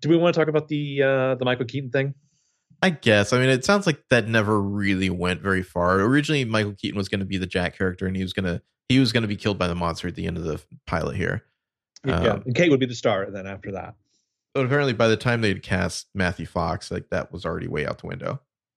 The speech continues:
Speaker 1: Well, because I think they realized we need a doctor. <laughs>
Speaker 2: Yeah, and I just, I don't think it's,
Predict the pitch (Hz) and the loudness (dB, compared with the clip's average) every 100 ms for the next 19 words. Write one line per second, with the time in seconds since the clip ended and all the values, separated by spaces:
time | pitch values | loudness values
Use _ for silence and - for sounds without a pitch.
0 | _ _ _ _ _ 185 185 190 190 185 | _ _ _ _ _ 0 2 4 4 4
1 | 196 175 156 139 143 143 127 120 110 - | 0 2 0 2 4 4 4 2 0 -4
2 | _ _ _ _ _ _ _ 127 143 143 | _ _ _ _ _ _ _ 2 4 4
3 | 123 110 113 113 90 - - 147 - - | 4 2 2 0 0 -2 -2 -2 0 -2
4 | - _ - - - _ - - 196 202 | -4 _ -4 -4 -8 _ -14 -2 6 8
5 | 190 165 208 190 156 - - 127 120 110 | 8 6 6 4 2 -4 0 2 0 -2
6 | 113 101 101 - - - | -4 -2 -4 -2 -4 -6